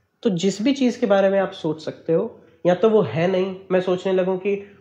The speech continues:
उड़ता हुआ इंसान जिसके पंख हों, वो है तो नहीं ऐसा इंसान, ठीक है? लेकिन फिर भी अगर मैं उसके बारे में सोच सकता हूँ, तो अब ऐसा उसके बारे में कल्पना कर सकता हूँ कुछ और, वो भी समय के अंतराल से बंध गया।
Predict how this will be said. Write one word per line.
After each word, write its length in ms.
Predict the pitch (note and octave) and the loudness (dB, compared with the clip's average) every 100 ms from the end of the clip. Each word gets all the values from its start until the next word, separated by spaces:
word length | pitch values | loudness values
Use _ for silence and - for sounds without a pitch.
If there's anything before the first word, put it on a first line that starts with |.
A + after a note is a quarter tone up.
| - | -4
उड़ता 240 | G3 F3+ | -2 2
हुआ 200 | F#3 F#3 | 4 6
इंसान 680 | F#3 F3+ F3 F3+ F3+ F#3 F#3 F#3 - - | 4 4 0 0 2 0 -4 -10 -18 -10
जिसके 220 | E3+ - | -8 -4
पंख 320 | F3+ F3+ F3 | 0 0 0
हों, 80 | F#3 | -2
वो 100 | F#3 | -2
है 240 | F3+ F3+ F3+ | 0 0 0
तो 120 | G3 | 0
नहीं 180 | G3+ G#3+ | 0 0
ऐसा 240 | G3 G3 | -4 -4
इंसान, 400 | F#3+ F#3 F#3 G3+ _ _ | -8 -8 -12 -14 _ _
ठीक 160 | F#3+ F#3+ | -20 -20
है? 80 | - - _ - | -20 -20 _ 2
लेकिन 260 | A#3 D4+ C4+ | 2 4 4
फिर 160 | C4+ | 4
भी 140 | A#3+ D4+ | 4 4
अगर 240 | B3+ B3 | 6 6
मैं 100 | C4 | 6
उसके 200 | C4 C4+ | 6 6
बारे 200 | G#3 G#3 | 4 6
में 80 | A3+ | 4
सोच 300 | - G#3 G3+ | 4 2 2
सकता 300 | G3 - F3+ | -4 -2 2
हूँ, 240 | G3+ C#4 - - | 2 2 -6 0
तो 80 | B3+ | 8
अब 140 | B3+ A#3+ | 8 8
ऐसा 320 | A3 G3+ A#3 | 4 6 4
उसके 220 | A3+ - | 4 4
बारे 200 | G#3 G#3+ | 6 8
में 100 | A3 | 6
कल्पना 360 | A3 G3 G#3 G#3 | 6 4 4 2
कर 140 | G3 | 2
सकता 260 | F#3+ - G3+ | -2 2 4
हूँ 120 | G3+ | 4
कुछ 200 | G3+ G3 | 4 4
और, 360 | F#3 F#3 - - | 4 2 -6 4
वो 100 | G3 | 6
भी 100 | A3 | 6
समय 280 | - G#3+ G#3 | 6 6 8
के 80 | |
अंतराल 380 | A3 G#3 G#3 G3+ | 6 6 6 6
से 100 | G3+ | 6
बंध 240 | G#3 F#3+ E3+ | 6 6 6
गया। 220 | C#3 | 0